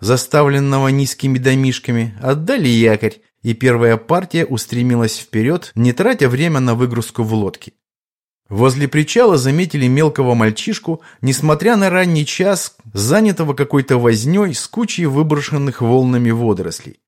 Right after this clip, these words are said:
Бартоло, в очередной раз продемонстрировав свою непревзойденную меткость, снял его выстрелом в голову, без крика – веселым шепотом пояснив, что детская голова — это сплошные хрящи и самое удобное место, если шум нежелателен.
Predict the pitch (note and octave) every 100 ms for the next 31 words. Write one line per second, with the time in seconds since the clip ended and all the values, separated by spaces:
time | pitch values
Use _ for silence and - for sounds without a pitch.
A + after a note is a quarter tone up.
0 | _ _ _ _ - F2 G2+ - D#3 D3
1 | B2+ A#2+ - B2 B2 B2+ B2+ C3 C3 -
2 | A2 A2+ A#2 B2 A#2+ - C#3+ C3+ A#2+ A2
3 | - B2 B2+ B2+ A#2+ A#2 A2+ A2+ A#2 A#2
4 | A#2 A2 A2+ B2 D#3+ D3+ D3 - - -
5 | - - F3 G3+ F3 D#3 D3+ C#3 C#3+ -
6 | C3+ B2+ B2+ B2+ B2+ G2+ D#2 - _ _
7 | _ - A3+ F3+ - A2 G#2 - - _
8 | _ A2 A#2 - C3 A#2+ A2+ E3+ E3 D#3
9 | C#3 B2+ A#2+ G#2+ - D#3+ D#3 - - -
10 | A#2 D3+ - A#2+ G#2+ A#2 C3 D#3+ E3+ _
11 | _ E3 F3+ - F3 F3+ - F3 D#3+ F3
12 | E3+ - - E2+ - _ _ A2+ G#2+ C#3
13 | B2+ B2 A#2+ B2 B2+ A#2 A#2+ B2 D3+ F3+
14 | - D3+ A#2+ G#2+ - A2 - A#2 G#2 G#2
15 | G#2 A2 F2+ D2 C2